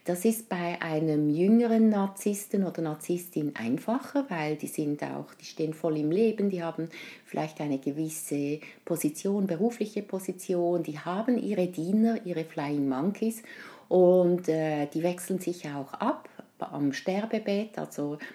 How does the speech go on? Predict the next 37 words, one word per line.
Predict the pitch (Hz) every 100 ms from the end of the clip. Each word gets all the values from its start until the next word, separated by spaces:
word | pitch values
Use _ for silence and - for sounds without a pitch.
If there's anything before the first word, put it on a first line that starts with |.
| - -
ein | 151 147
Narzisst | 135 - 165 175 - - -
stirbt | - 160 147 - - -
selten | - 156 156 170 170 170 -
allein, | 135 127 117 156 247
vor | 269 - 151
allem | 147
nicht, | 151 147 -
wenn | 151
er | 143
jung | 135 156 185 214
ist. | 233 247 - - - - - - -
Und | - 208 208 208 208 208 196 -
an | 165 160
der | 160 160
Beerdigung | 160 143 135 175 196 180 175
kommen | - 156 165
dann | 160 151
sehr | - 139 135
viele | - 143 143 139 147 - - -
Leute. | 131 123 127 - 107 -
Vor | 143
allem, | 139 165 170 -
also | - 151
je | 143 170
wichtiger | 233 - 196 196
der | 180 160
Narzisst | 160 160 175 180 -
oder | 175 160
die | 156
Narzisstin | 147 147 175 - 160 143
war, | 139
desto | 143 151 - 147
mehr | 147 143
Leute | 135 156 190 196
kommen, | - 185 185 170
weil | 156